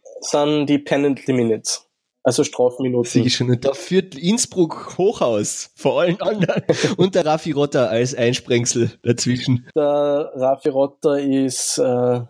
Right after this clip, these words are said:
Speaker 2: ist original.
Speaker 1: da, er ist ein kleines Rumpelstilzchen.
Speaker 2: Er ist so ein Original. Ich stehe total auf den Rotter. Ich bin da, ich, ich oute
Speaker 1: Ja.
Speaker 2: mich, alle hassen ihn. Ich liebe ihn. Einfach, weil er einfach so, so ein lustiges Kerlchen ist. Und, und, äh, also man, der führt ja die, die Punkte an,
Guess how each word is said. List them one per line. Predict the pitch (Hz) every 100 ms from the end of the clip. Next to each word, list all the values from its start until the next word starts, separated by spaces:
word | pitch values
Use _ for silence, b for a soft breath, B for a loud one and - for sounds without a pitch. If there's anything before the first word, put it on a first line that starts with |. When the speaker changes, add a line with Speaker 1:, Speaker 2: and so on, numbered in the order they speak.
| -
Speaker 2:
ist | 120 117
original. | 110 98 107 123
Speaker 1:
da, | 123 123 123 123 - - _
er | 165
ist | 175
ein |
kleines | 180 170 165 160
Rumpelstilzchen. | 160 143 - 120
Speaker 2:
Er | 123
ist | 117 -
so |
ein | 131 120
Original. | 104 104 107 101 95
Ich | 123
stehe | - 110
total | 113 107 101
auf | 107
den | -
Rotter. | 107 95 101
Ich | 107
bin | 123
da, | 120
ich, | 127 123 - 135
ich | - _ _
oute | 135 165 131
Speaker 1:
Ja. | 143
Speaker 2:
mich, | 180 -
alle | 135 156 139
hassen | 147 - 143
ihn. | 139 139 B B
Ich | 135 127
liebe | 127 123 110
ihn. | 101
Einfach, | 113 120 135 -
weil | 127
er | 120
einfach | 110 120
so, | - 120 117 B B B
so | -
ein | 135
lustiges | 151 - 147 139
Kerlchen | - 127 131 143 135
ist. | 143
Und, | 135 123 -
und, | 131
äh, | 123 135
also | 139 131
man, | 143 135 131 B B -
der | 135
führt | 175 180
ja | 156 131
die, | 127 127 127
die | 120 127
Punkte | 160 170 - 170
an, | 196 294